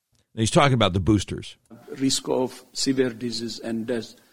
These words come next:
Speaker 2: rather than, as we see, some countries are using to give boosters to kill children.
Speaker 1: He says some countries are using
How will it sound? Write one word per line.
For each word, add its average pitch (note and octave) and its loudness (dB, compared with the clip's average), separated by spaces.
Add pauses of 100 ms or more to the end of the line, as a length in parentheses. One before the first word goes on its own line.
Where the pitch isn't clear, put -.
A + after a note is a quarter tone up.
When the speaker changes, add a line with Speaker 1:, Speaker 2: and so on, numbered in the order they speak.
(360)
Speaker 2:
rather C#3 0
than, C3+ -2
as C3+ 0
we F3+ -2
see, C3+ -2
some C3 -2
countries C3 -2
are A#2+ 0
using C3+ 2
to C3 -4
give B2+ -2
boosters C3 -2
to E3+ -4
kill G#3+ -4
children. C#3+ -4 (1600)
Speaker 1:
He F#2 0
says G2 4
some C#3+ 4
countries B2 4
are G2 6
using A2+ 4